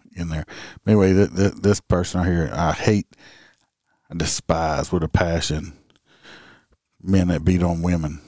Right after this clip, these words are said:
I put them just about this far, about that far probably not even that far. Probably about that far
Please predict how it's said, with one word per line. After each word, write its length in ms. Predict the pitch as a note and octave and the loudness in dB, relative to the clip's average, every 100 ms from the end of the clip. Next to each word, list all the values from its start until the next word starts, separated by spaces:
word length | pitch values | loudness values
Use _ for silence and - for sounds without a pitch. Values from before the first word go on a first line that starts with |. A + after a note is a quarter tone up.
| _ | _
I 160 | D#2+ - | -2 0
put 220 | - - | 2 2
them 400 | G2 F#2+ F#2+ D2+ - - - - _ | 2 2 0 -6 -14 -20 -20 -20 _
just 320 | - F#2+ - - | 0 0 0 -6
about 460 | F2+ F#2 F2+ F#2 | 0 0 0 -2
this 260 | F#2 G#2 - | 0 2 0
far, 420 | - F#2 E2+ D#2+ - - - | 2 2 2 -2 -8 -20 -8
about 180 | D#2+ F2+ | -2 2
that 140 | G2 G#2+ | 2 2
far 360 | - G2 F2 - _ _ _ _ _ _ _ _ _ | 2 2 0 -6 _ _ _ _ _ _ _ _ _
probably 160 | - G#2+ | 0 4
not 200 | G2+ F#2+ | 4 4
even 180 | F2+ F2 | 2 2
that 180 | F#2+ - | 0 0
far. 240 | E2+ D2+ | -2 0
Probably 200 | F#2+ G2 | 2 4
about 120 | F2+ | 4
that 180 | G2+ G#2 | 2 2
far 320 | - F#2 F2 | 2 0 0